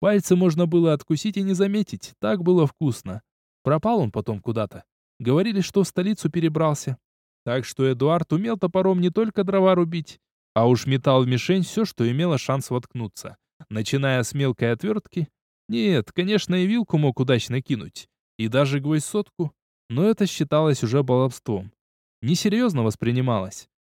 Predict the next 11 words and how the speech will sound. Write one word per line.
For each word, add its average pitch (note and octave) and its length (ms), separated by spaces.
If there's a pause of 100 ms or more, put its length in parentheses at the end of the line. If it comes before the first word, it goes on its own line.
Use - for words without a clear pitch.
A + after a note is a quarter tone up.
(160)
Много, C#3 400
конечно, C#3+ 420
времени E3+ 380
с - 80
той A2+ 140
поры A#2 240
минуло, B2 480 (340)
но G#2+ 160
кое-какие A#2+ 640
навыки B2+ 420
остались. D3+ 640